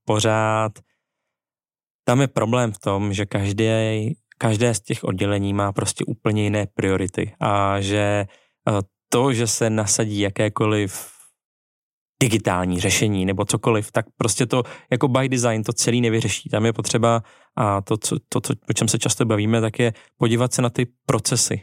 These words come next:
jo? A i když to vlastně není něco, co bychom prodávali, co bychom nabízeli, takhle říkáme, u těch procesů to prostě stejně musí začít, jo? A teďka, když teda lehce zabru-, zase zabruslíme zpátky do toho,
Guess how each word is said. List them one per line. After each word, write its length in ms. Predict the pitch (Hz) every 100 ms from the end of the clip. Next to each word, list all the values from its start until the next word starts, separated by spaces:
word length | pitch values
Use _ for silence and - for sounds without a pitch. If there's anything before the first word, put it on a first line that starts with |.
| -
jo? 200 | 104 113 -
A 160 | 117
i 100 | 123
když 160 | 120 123
to 100 | 135
vlastně 360 | 135 117 135
není 720 | 123 101 101 104 110 117 120 123
něco, 300 | 113 - 120
co 120 | 113
bychom 260 | 104 120
prodávali, 600 | 107 104 95 98 95 98 110
co 120 | -
bychom 240 | 107 117
nabízeli, 560 | 107 95 92 92 92 113 - - - -
takhle 320 | 107 120 117
říkáme, 420 | 104 117 113 117
u 100 | 113
těch 180 | 123 -
procesů 460 | 113 107 120 - 131
to 120 | 113
prostě 360 | - 113 - -
stejně 480 | - - 113 117 117
musí 300 | 110 - 113
začít, 360 | 113 - - - - - - -
jo? 100 | 104 -
A 380 | - 107 104 101 98 - _ -
teďka, 360 | 101 - -
když 160 | 110 107
teda 320 | 117 113 101
lehce 480 | 95 98 - 113 101
zabru-, 460 | 101 101 110 107 -
zase 440 | 104 107 101 -
zabruslíme 560 | 104 98 110 - 117 110
zpátky 440 | - 107 107 -
do 100 | 117
toho, 600 | 107 113 110 110 110 107